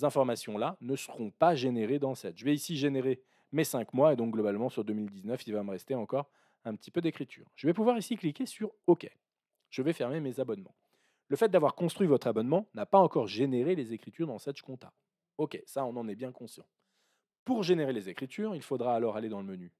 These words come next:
Traitement et il faudra aller dans,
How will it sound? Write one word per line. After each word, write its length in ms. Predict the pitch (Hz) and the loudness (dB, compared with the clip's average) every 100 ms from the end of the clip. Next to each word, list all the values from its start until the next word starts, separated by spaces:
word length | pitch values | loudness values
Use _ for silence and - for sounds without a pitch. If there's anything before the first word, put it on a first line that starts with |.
| _ | _
Traitement 400 | _ 156 - 208 - _ _ _ _ _ _ _ _ - | _ -12 -6 -6 -8 _ _ _ _ _ _ _ _ -6
et 100 | 202 | -2
il 80 | 175 | -2
faudra 420 | - 107 117 151 _ _ _ | 0 2 4 2 _ _ _
aller 380 | 151 147 131 175 - _ _ _ | 8 8 8 2 -6 _ _ _
dans, 400 | 113 110 101 90 | -18 0 2 2